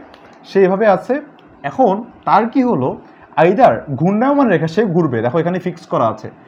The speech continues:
আমি বললাম, "একে আমি fix করে দিলাম।" fix করলে লাঠিটা ঘুরতে পারবে, এইরকম মানে এভাবে ঘুরতে পারবে। দেখো এখানে fix থেকে সে এভাবে ঘুরতে পারবে, চারদিকে সে ঘুরতে পারে। So ঘূর্ণায়মান রেখার সাথে দেখো my dear students, তার বিভিন্ন অবস্থানে ঘড়ির কাঁটার দিকে অথবা বিপরীতে।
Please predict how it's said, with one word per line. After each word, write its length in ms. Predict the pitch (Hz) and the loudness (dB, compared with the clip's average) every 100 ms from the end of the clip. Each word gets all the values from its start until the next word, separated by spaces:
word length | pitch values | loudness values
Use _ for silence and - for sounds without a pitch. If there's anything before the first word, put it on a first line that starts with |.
| - - | -20 -12
আমি 140 | 135 156 | -6 0
বললাম, 240 | 170 190 | 2 2
"একে 180 | 151 180 | 0 0
আমি 100 | 175 | -2
fix 300 | 185 160 - | -4 -6 -6
করে 140 | 160 | -4
দিলাম।" 300 | 123 113 117 127 - | -2 -4 -6 -8 -10
fix 200 | 151 139 | -12 -6
করলে 300 | - 196 131 | -2 0 2
লাঠিটা 320 | 151 147 - | 0 -2 -2
ঘুরতে 400 | 185 139 165 190 190 | -4 0 -2 -2 0
পারবে, 240 | 131 107 | 0 0
এইরকম 240 | 117 120 123 | -2 -2 -4
মানে 160 | 139 | -4
এভাবে 180 | 143 127 | -4 -4
ঘুরতে 300 | 135 123 120 | -4 -6 -6
পারবে। 180 | 113 98 | -8 -8
দেখো 240 | 101 113 233 - - - - | -8 -10 -12 -18 -20 -20 -16
এখানে 220 | 127 143 160 | -8 -6 -6
fix 320 | 160 147 - | -8 -12 -10
থেকে 320 | 175 170 254 - - - - - | -8 -6 -8 -10 -20 -20 -20 -20
সে 100 | - | -10
এভাবে 320 | 202 202 226 233 | -6 -4 -2 -2
ঘুরতে 280 | 170 165 | -2 -4
পারবে, 320 | 151 110 95 113 - - - - - | -4 -4 -6 -14 -20 -20 -20 -20 -4
চারদিকে 360 | 165 160 165 196 | -2 0 -2 -4
সে 120 | 233 | -4
ঘুরতে 260 | 165 151 117 | -4 -6 -6
পারে। 200 | 110 98 - - - - | -8 -10 -16 -20 -20 -6
So 60 | 170 | -4
ঘূর্ণায়মান 640 | 131 165 196 262 285 269 | -2 -4 -4 -4 0 0
রেখার 280 | 196 190 208 | 2 2 0
সাথে 460 | - 147 - 139 247 - - - - - - - - - - - - | -2 -6 -4 -2 -2 -8 -20 -20 -20 -20 -20 -20 -20 -20 -20 -20 -2
দেখো 180 | 139 151 | 0 2
my 200 | 202 196 | 0 0
dear 200 | 190 185 | 0 -2
students, 300 | 190 185 220 - | -4 -4 -4 0
তার 140 | - 180 | 2 2
বিভিন্ন 360 | 185 208 220 | 2 0 4
অবস্থানে 560 | 214 175 170 175 139 117 | 4 2 -2 -4 -4 -2
ঘড়ির 180 | 139 170 | -2 0
কাঁটার 260 | 185 190 | -2 -2
দিকে 220 | 151 156 | -4 -4
অথবা 220 | 175 160 156 | -6 -4 -6
বিপরীতে। 440 | 139 131 110 101 | -6 -8 -8 -10